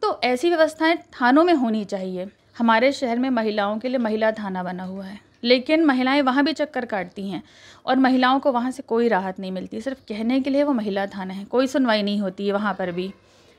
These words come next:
महीनों चक्कर काटती हैं।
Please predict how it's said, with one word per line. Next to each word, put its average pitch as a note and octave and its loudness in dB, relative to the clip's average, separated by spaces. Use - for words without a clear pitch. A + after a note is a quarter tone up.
महीनों C4 6
चक्कर A#3 -2
काटती F#3+ -2
हैं। F#3 -10